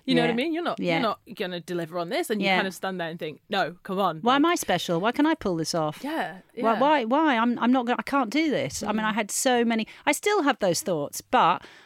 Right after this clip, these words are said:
Speaker 2: I, and I don't know whether you've had this experience 'cause you've, obviously you've got lots of fans, and it's that I can genuinely say, and this is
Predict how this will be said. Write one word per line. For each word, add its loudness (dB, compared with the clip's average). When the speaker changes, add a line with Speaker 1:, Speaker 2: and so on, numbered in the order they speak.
Speaker 2:
I, 2
and 0
I 2
don't 2
know -2
whether -2
you've -4
had -2
this -4
experience -4
'cause -10
you've, -10
obviously -6
you've -6
got -6
lots -2
of -12
fans, 0
and -4
it's -10
that -2
I -2
can -2
genuinely 0
say, -2
and -6
this -6
is -10